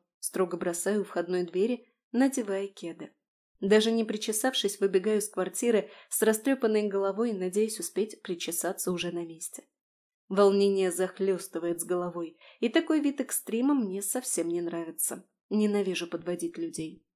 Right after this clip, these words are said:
Забираю с парковки свой оранжевый скутер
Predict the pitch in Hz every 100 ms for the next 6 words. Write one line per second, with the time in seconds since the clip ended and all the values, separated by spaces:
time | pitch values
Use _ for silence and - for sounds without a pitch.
0 | _ _ _ _ 190 190 190 190 214 214
1 | 180 - 220 214 170 185 185 196 190 175
2 | 175 - 240 240 202